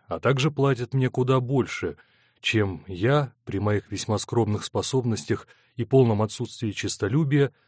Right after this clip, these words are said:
сумел бы заработать в своей родной стране. У меня нет привязанностей, а это значит, что я вполне способен на подлость. Моя привязанность к Монике — чувство в лучшем случае временное.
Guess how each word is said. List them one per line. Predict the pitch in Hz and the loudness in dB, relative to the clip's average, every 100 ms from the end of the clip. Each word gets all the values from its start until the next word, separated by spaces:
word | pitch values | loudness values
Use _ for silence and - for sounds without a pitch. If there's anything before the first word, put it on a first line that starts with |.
| _ | _
сумел | - - 120 151 | -6 0 2 4
бы | 165 | 2
заработать | 139 135 117 117 131 143 - - | 2 4 4 2 0 -4 -8 -14
в | - | -10
своей | - 107 98 101 | -4 -2 0 0
родной | 117 104 95 95 - | -2 -2 -6 -6 -8
стране. | - - 104 98 73 - _ _ _ _ - | -14 -4 -2 -2 -6 -16 _ _ _ _ -6
У | |
меня | 101 175 | 2 4
нет | 196 196 - | 4 4 2
привязанностей, | 110 104 101 82 80 76 - - - _ _ _ _ | 0 2 0 -2 -8 -10 -12 -16 -20 _ _ _ _
а | 101 | -4
это | 90 98 | -2 -2
значит, | 117 165 165 147 | 0 0 0 -6
что | - - 107 | -6 -4 -2
я | 120 147 | 2 0
вполне | - 127 113 139 | 2 0 2 2
способен | 147 - 123 - 127 123 120 | 0 -2 -2 0 0 2 2
на | 120 | -2
подлость. | - 131 110 78 - - - _ _ _ - - _ | 0 0 0 -6 -12 -12 -16 _ _ _ -20 -20 _
Моя | - 113 160 | 0 2 2
привязанность | 170 147 143 147 127 127 - - | 4 4 6 6 4 2 0 -6
к | - | -2
Монике — | 139 175 160 120 98 82 _ _ _ _ _ _ | 2 4 4 2 -2 -4 _ _ _ _ _ _
чувство | - 180 - 160 | -6 -4 0 0
в | 123 | 0
лучшем | 175 165 - 147 | -2 -2 0 -2
случае | - 156 139 - 135 117 107 - | 0 -2 -2 -2 0 0 -2 -10
временное. | 92 139 113 85 71 71 - | -2 2 2 0 -10 -14 -20